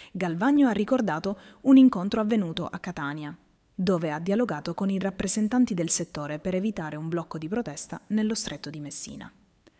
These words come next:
Ha definito l'emendamento un primo segnale per un comparto fortemente penalizzato dalla situazione internazionale. Grazie alla collaborazione con Schifani e Dagnino,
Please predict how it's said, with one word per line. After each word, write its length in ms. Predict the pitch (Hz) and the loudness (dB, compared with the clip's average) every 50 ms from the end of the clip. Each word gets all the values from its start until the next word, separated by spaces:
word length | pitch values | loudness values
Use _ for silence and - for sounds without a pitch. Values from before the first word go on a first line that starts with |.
| _ _ _ _ _ _ _ - | _ _ _ _ _ _ _ -8
Ha 120 | - 190 | -6 -4
definito 500 | 180 196 190 - 247 247 277 262 269 175 | -2 -2 0 4 6 6 6 6 4 2
l'emendamento 880 | 170 170 180 180 185 190 190 190 180 165 151 151 160 160 - 208 208 - - | -2 -2 -2 0 0 0 0 -2 -2 -4 -6 -8 -10 -8 -6 -6 -6 -2 0
un 120 | 220 214 | 0 2
primo 240 | 202 247 240 233 220 | 2 2 2 2 2
segnale 580 | 208 - - 190 185 170 151 139 139 147 156 208 | 0 -2 -2 -4 -4 -6 -6 -8 -8 -8 -8 -8
per 160 | - 208 202 | -6 -4 -2
un 120 | 214 214 | -2 -2
comparto 540 | 208 - 220 214 202 196 156 143 - - 175 | -2 0 -2 -2 -2 -2 -6 -8 -8 -10 -8
fortemente 640 | 170 - 180 180 - - 170 156 151 156 156 - 175 | -8 -8 -8 -8 -8 -8 -8 -8 -8 -8 -8 -8 -6
penalizzato 680 | 196 190 190 185 185 196 185 165 160 151 139 143 - 170 | -4 -2 -2 -2 -2 -2 -4 -4 -6 -8 -8 -8 -6 -6
dalla 240 | 190 220 220 214 214 | -4 -2 -2 -2 -2
situazione 500 | 214 - 214 - 233 226 - 175 160 156 | -4 -4 -4 -4 -6 -6 -6 -8 -8 -8
internazionale. 960 | 156 160 - 160 165 156 156 - - - 160 151 139 - - 135 135 - - _ _ - - - - - - _ - | -10 -10 -10 -8 -8 -8 -8 -6 -6 -6 -6 -8 -10 -10 -10 -12 -14 -16 -20 _ _ -20 -20 -20 -20 -20 -20 _ -4
Grazie 400 | - 254 277 302 294 - - 202 | 0 2 2 2 2 0 0 0
alla 120 | 180 180 | 0 0
collaborazione 800 | 175 190 185 185 180 180 190 185 185 180 - - 240 240 233 208 | 0 0 0 0 0 0 0 0 -2 -2 -2 0 2 2 2 2
con 180 | 180 180 175 | 0 -2 -2
Schifani 600 | 175 - - - 185 - - 180 165 156 160 156 | -2 -2 -2 -4 -4 -4 -4 -4 -4 -4 -4 -6
e 40 | 156 | -6
Dagnino, 540 | 165 170 175 180 170 156 147 147 151 185 233 | -4 -4 -2 -2 -4 -4 -6 -6 -4 -6 -6